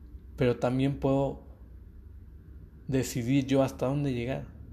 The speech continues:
Yo decido en qué momento lo paro. Y en una de esas me va súper bien. Imaginemos, me va súper bien. ¿A poco no me hab-,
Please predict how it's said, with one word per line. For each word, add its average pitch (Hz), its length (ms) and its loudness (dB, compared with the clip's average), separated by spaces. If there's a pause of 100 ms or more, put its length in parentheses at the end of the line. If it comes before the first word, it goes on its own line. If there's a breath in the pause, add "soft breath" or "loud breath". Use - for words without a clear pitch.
(680)
Yo 135 120 6
decido 147 300 2
en 135 100 0
qué 147 80 0
momento 127 420 2
lo 113 160 -6
paro. - 300 -4 (3000)
Y 135 80 2
en 127 100 4
una 151 120 6
de 147 80 4
esas 143 380 2 (1120)
me 113 140 0
va 113 160 0
súper 123 360 -6
bien. 139 320 -6 (2250)
Imaginemos, 147 680 4
me 131 120 2
va 135 160 4
súper 131 340 -2
bien. 143 300 0 (2250)
¿A 147 80 -4
poco 143 300 4
no 135 140 6
me 127 160 4
hab-, 113 180 -2